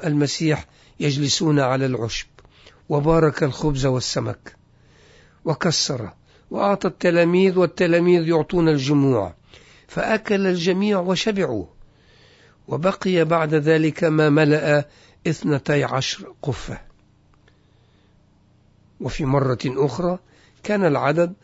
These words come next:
أربعة آلاف، ولم يكن هناك سوى سبعة أرغفة وقليل من صغار السمك، فأطعم الجموع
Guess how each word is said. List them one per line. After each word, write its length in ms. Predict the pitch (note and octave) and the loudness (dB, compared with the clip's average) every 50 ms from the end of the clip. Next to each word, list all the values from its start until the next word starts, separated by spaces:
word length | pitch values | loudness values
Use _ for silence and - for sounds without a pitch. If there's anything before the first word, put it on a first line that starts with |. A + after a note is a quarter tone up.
| _ _ _ _ _ - | _ _ _ _ _ -4
أربعة 380 | E3 E3+ F3 F#3+ F#3+ F#3 E3+ - - | -2 -2 0 0 0 -2 -2 -4 -2
آلاف، 580 | F#3 E3+ D3 C#3+ C3 A2+ - - - - - - - - - _ _ - - - _ _ _ _ _ _ _ _ _ _ _ _ _ _ - | -2 -2 0 0 -2 -4 -6 -12 -20 -18 -18 -18 -18 -18 -20 _ _ -20 -20 -20 _ _ _ _ _ _ _ _ _ _ _ _ _ _ -4
ولم 260 | D#3+ D3 C#3+ C#3 C#3+ | 0 0 2 4 4
يكن 320 | D#3+ E3 D#3+ - D3+ C#3 | 2 2 2 0 0 0
هناك 680 | C3 B2+ C3+ C3 C3+ D3 D3 - - E3+ E3+ E3+ D#3 - _ _ - | 2 2 2 2 2 2 0 0 0 0 0 0 -2 -6 _ _ -14
سوى 460 | - - - F3+ D3+ C#3 C3+ C#3+ D#3 - - _ _ _ _ - | -10 -6 -2 0 0 2 2 0 -2 -4 -10 _ _ _ _ -16
سبعة 640 | - - - - F#3+ F3+ D#3 C#3+ B2+ C3+ D3+ D3+ - - - - - _ _ _ _ _ _ _ _ _ - - | -10 -6 -2 0 0 0 2 0 2 2 0 -2 -4 -16 -20 -20 -20 _ _ _ _ _ _ _ _ _ -6 -4
أرغفة 520 | - C3 B2 B2+ D#3 D3 - - F#3 F3 - _ _ _ _ _ - - | -2 -2 0 0 -2 -2 -2 -4 -6 -6 -6 _ _ _ _ _ -6 -4
وقليل 500 | G#3 F#3+ - - F3+ E3+ E3+ F3+ E3+ E3+ | -4 -2 0 2 2 2 4 4 2 4
من 160 | E3+ E3 D3+ | 4 2 2
صغار 420 | - - - C#3+ C3+ D3 D3 C#3+ | 0 -2 -4 0 2 2 2 2
السمك، 640 | C#3 B2+ - - - A2+ G2+ G2+ - - - - - _ _ _ _ _ _ _ _ _ _ _ _ _ _ _ _ _ _ _ | 2 0 -2 -2 -4 -4 -6 -8 -12 -14 -20 -20 -20 _ _ _ _ _ _ _ _ _ _ _ _ _ _ _ _ _ _ _
فأطعم 540 | - - D#3 F#3+ F#3 - - D3 D3 D3 D3 | -10 -6 -2 -2 -2 -2 -2 -2 0 2 2
الجموع 580 | C#3+ C3 A#2+ B2+ C3+ B2+ B2 B2 A2+ G2+ F#2+ | 0 0 -2 -2 -2 -2 0 -2 -2 -4 -6